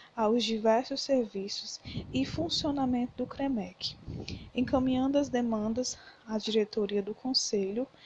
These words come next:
assegurando resposta aos demandantes. Parágrafo único. O ouvidor é um conselheiro efetivo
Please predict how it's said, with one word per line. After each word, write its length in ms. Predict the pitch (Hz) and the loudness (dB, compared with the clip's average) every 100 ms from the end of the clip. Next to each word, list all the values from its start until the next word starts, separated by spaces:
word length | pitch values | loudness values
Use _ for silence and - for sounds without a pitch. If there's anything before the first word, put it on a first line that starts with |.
| - - - | -20 -10 -2
assegurando 680 | 277 - 247 254 233 226 233 | 0 4 4 4 2 2 2
resposta 840 | 240 247 - 202 202 - - 233 - | 2 -2 -2 -4 -4 -4 -4 -6 -6
aos 340 | 208 214 - - | -4 -2 -4 -6
demandantes. 840 | 208 240 233 254 226 - - - - - - - - - _ _ - - - - _ | 2 2 4 0 -2 -8 -8 2 6 6 6 2 -4 -16 _ _ -16 -16 -16 -20 _
Parágrafo 680 | - 247 214 220 247 - 285 - | 2 4 4 2 0 -2 -6 -4
único. 520 | 196 185 - - - - - - - - | -6 -4 -6 -6 -8 -12 -12 -12 -14 -8
O 80 | - | 0
ouvidor 760 | 311 320 254 208 214 214 208 - - - | 2 2 0 -2 2 2 2 -4 -20 -10
é 140 | - 285 | 0 2
um 120 | - | 2
conselheiro 760 | - 277 - 262 233 208 202 208 | 0 -2 0 0 0 0 0 0
efetivo 640 | - 277 - - 196 196 | -2 -6 -4 -2 0 -2